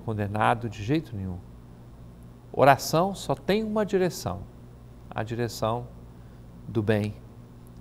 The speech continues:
Por isso que nós cristãos não fazemos de jeito orações que sejam como que agora eu vou fazer alguma coisa para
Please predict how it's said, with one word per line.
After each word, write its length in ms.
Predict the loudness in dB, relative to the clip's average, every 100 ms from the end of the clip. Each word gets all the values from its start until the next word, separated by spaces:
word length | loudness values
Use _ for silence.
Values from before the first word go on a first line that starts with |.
| -2
Por 100 | 2
isso 180 | 2 2
que 80 | 8
nós 240 | 8 8
cristãos 680 | 4 -4 2 4 4 4 -4 -10 -18 -18 -18 -18 -18 -12
não 680 | -6 2 4 4 2 -2 -6 -8 -14 4
fazemos 480 | 6 6 4 2 -2
de 100 | 2
jeito 500 | 6 4 4 -6 -6 -10 -18 -18 -18 -18 -2
orações 680 | 8 8 8 2 2 2 0
que 100 | -8
sejam 480 | 2 4 4 0 -4 -10 -16 -16 -12
como 160 | -8 -6
que 180 | -2 -2
agora 300 | 6 6 6
eu 40 |
vou 100 | 0
fazer 260 | -2 0 0
alguma 260 | 0 -4
coisa 340 | 2 2 2 -2
para 600 | 8 12 12 10 8